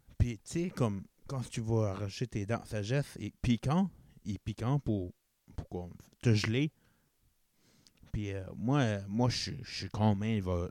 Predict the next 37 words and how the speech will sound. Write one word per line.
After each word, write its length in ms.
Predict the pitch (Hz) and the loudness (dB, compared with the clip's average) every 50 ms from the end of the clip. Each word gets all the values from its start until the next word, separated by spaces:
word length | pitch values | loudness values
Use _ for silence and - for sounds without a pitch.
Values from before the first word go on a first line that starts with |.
| - - | -6 -12
je 120 | - - 95 | -8 -4 -2
vais 140 | 98 104 107 | -2 0 0
être 100 | - - | 2 2
honnête, 420 | 107 101 95 98 110 123 123 - - - | 2 2 4 2 2 0 0 -2 -4 -10
je, 160 | - - - - - - | -10 -8 -8 -8 -8 -4
je 100 | - 107 | 2 4
vais 140 | 110 113 110 | 6 6 6
être 120 | - - | 4 0
franc 360 | - 107 113 117 120 120 117 | -4 -2 0 2 4 6 4
chez 140 | 113 - 120 | 4 4 2
vous 240 | 120 107 117 113 117 | 4 6 6 8 10
autres. 220 | 127 139 139 - | 10 8 8 6
Je, 160 | - - - - - _ - - - - - - - - | 0 -10 -16 -18 -18 _ -20 -20 -20 -20 -20 -20 -14 -6
je 60 | - | -2
suis 80 | 117 113 | -2 2
pas, 300 | - 139 139 147 135 120 | 6 8 10 10 10 10
euh, 140 | 107 98 92 | 10 8 4
je 140 | - - | 0 0
pèse 400 | - 147 143 151 143 135 123 - - | 0 0 2 4 4 2 2 0 4
pas 220 | - 170 160 139 | 6 8 8 8
soixante 600 | - - - - 131 120 110 - 127 120 113 - - | 6 4 0 2 2 2 4 2 0 0 0 0 2
livres 360 | 117 123 123 120 113 101 - - 131 - | 2 4 6 6 4 2 0 -6 -14 -16
sec, 340 | - - - 139 127 - - _ - - | -16 -8 -6 -4 -4 -6 -8 _ -14 -10
trempe, 540 | - - 123 120 117 113 92 - - - | -4 -2 0 2 2 2 0 -4 -6 -6
là. 120 | - 98 - - - _ _ _ _ _ _ _ _ _ _ _ _ - | -6 -6 -8 -8 -14 _ _ _ _ _ _ _ _ _ _ _ _ -14
Non, 200 | 107 101 92 95 | -12 -12 -8 -6
moi, 140 | 101 110 117 | -4 -4 -4
je 80 | - | 0
suis 80 | - 127 | 0 0
un 140 | 110 98 95 | 2 2 6
gars 220 | 95 120 113 107 | 10 12 12 12
robuste, 580 | 95 90 104 101 95 98 113 127 135 135 127 - - - - | 12 8 6 4 4 8 8 10 10 8 6 2 -8 -16 -16
je 60 | - - | -14 -6
suis 140 | - 117 | -2 0
un 180 | 107 104 101 101 | 0 0 0 -2
gars, 160 | 92 98 117 | 0 4 6
euh, 420 | 117 113 113 107 104 101 98 92 | 6 8 6 6 4 2 0 -2